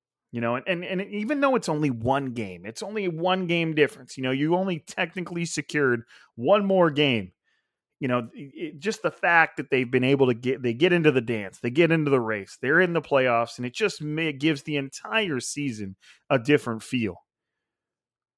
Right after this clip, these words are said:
Yeah, it, it's, it's undeniable. It seems obvious. Like, of course, a season where you go to the playoffs, even if you're one and done, is gonna feel different than a season where you didn't make the playoffs. But in terms of just the,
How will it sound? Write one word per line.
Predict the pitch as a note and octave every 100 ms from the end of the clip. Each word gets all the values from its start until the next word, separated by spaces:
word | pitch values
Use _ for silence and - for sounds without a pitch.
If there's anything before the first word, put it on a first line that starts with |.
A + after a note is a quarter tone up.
| _ _
Yeah, | - -
it, | A2 B2 B2 A#2+ G#2 A#3
it's, | D3+ C#3+
it's | G#3+ E3+ A3+
undeniable. | A3 D3 B2+ C3 F#2+ G#2
It | C3
seems | - B3 G3
obvious. | C#3+ G3 F#3 A2+ D#3
Like, | F#3+ A3
of | G3+
course, | C#4+ C#4 -
a |
season | D3 D3+ B2 B2
where | A#2
you | A#2 A2+
go | B2+
to | F#3+
the | C#3
playoffs, | - A#2 C#3+ E3+ F#3+
even | G#3+
if | A3
you're | A3 G#3
one | G3+ G3+
and | F#3
done, | G#3 F3+ C#3 - - _ -
is | C#3
gonna | B2+ F3
feel | D3+ E3+ D#3
different | D#3 D3 D3+ C3+
than | C3
a |
season | B2 C#3+ C3 C3+
where | B2
you | A2+ A2
didn't | A2+ F#3 C3+
make | A2+ G2+
the | G2
playoffs. | - G2+ - - -
But | A#2+ A#2+ - _ _ _ _
in | D#3 D3 C3
terms | - E3 F3+ D#3
of | B2+
just | C#3 B2+ -
the, | A#2